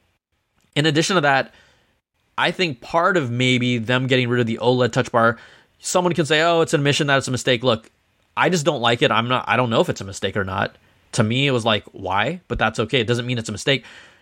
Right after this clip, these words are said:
You remove that oled touch bar. When it first came out, I think there was still a MacBook thirteen inch that had no touch bar, and there was a version that did.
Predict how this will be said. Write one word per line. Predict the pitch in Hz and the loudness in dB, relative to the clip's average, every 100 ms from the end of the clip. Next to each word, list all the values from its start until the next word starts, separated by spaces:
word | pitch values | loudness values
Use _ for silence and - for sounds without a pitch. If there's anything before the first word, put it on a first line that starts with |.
| _ | _
You | 131 202 | 0 2
remove | 180 123 151 175 | 2 4 2 4
that | 170 | 2
oled | 131 147 156 | 2 2 2
touch | 156 151 - | 2 -2 2
bar. | 165 190 - _ _ _ _ _ _ _ _ | 2 0 -4 _ _ _ _ _ _ _ _
When | 123 135 165 | -4 0 2
it | 147 | 0
first | - 180 - | 0 0 0
came | 190 165 | -2 2
out, | 156 | 2
I | 135 | 2
think | 123 147 139 | 0 -4 -2
there | 147 | 0
was | 135 120 | 0 -2
still | - 143 139 | -2 0 0
a | 113 | -2
MacBook | 113 127 - 127 131 123 | -2 -4 -4 -4 -4 -4
thirteen | - 131 117 131 | -4 -4 -2 -6
inch | 123 120 | -6 -4
that | 104 | -4
had | - 110 117 | 0 0 0
no | 117 | -2
touch | 117 107 - | -4 -4 -2
bar, | 117 | -2
and | 113 | -2
there | 110 107 | -2 -4
was | 107 | -2
a | |
version | 104 110 117 | 0 0 0
that | 104 - | -2 0
did. | 120 | 0